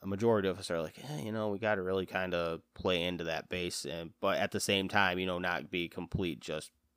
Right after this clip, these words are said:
off the wall with everything and, um, all that, because,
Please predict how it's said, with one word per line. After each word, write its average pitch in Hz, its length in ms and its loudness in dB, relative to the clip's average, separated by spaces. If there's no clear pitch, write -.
off 92 240 0
the 85 80 -4
wall 82 280 0
with 82 100 -8
everything 82 580 -8
and, 80 160 -12
um, 82 440 -8
all 85 200 -2
that, 80 240 -6
because, 85 440 -4